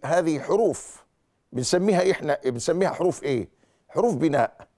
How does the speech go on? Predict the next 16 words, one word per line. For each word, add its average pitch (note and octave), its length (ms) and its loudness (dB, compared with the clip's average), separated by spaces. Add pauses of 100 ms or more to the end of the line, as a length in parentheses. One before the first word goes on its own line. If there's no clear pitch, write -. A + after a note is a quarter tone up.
(340)
ولذلك D3+ 420 2
أحب G3+ 280 0
أن G3 160 2
أنبه F#3 480 -2 (680)
إلى، F3 260 4
إ-، - 440 -4
إ-، - 240 -2
إلى D3+ 240 4
ملمح. D3 680 -2 (800)
ما A#2+ 100 2
دام A#3+ 220 2
دي A3+ 100 2
حروف F#3+ 320 2
بناء، B2+ 340 -2 (380)
حروف B3 340 0
البناء G3 640 0